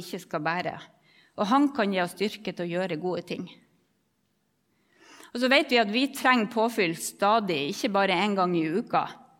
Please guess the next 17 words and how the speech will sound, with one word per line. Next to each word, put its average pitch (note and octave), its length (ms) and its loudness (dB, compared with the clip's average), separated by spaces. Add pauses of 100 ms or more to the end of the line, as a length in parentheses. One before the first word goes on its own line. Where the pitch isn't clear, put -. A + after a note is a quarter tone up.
(600)
«Come C4 340 2
see A3+ 320 -4
me F#3+ 260 -2
often.» F#3+ 520 -4 (1040)
Kanskje B3 220 -2
ikke A3 160 0
bare G3+ 180 0
en G#3+ 140 -2
gang F#3+ 180 -2
om F#3+ 160 -4
dag, G3+ 320 0
men F3 160 -4
kanskje A#3+ 240 -6
flere D#4+ 240 -2
ganger D#3 240 -2
om D3+ 160 -2
dag. - 240 -8